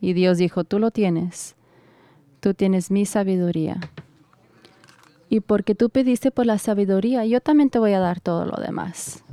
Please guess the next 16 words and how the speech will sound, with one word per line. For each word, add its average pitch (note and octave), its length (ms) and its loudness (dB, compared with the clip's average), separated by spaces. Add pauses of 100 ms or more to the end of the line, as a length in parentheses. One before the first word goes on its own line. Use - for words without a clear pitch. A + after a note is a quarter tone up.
(840)
Y G#3 100 -4
Salomón G3+ 720 0
dijo A3 340 0
que F#3+ 320 -2
la F#3 160 0
sabiduría G3+ 640 0
es - 340 -4
mucho G#3 520 0
más F#3+ 320 -2
valioso F#3 460 -2
que - 120 -6
el E3+ 80 0
oro E3 400 -2 (500)
y G3 120 -2
que F3 220 -2
dinero. E3 520 -4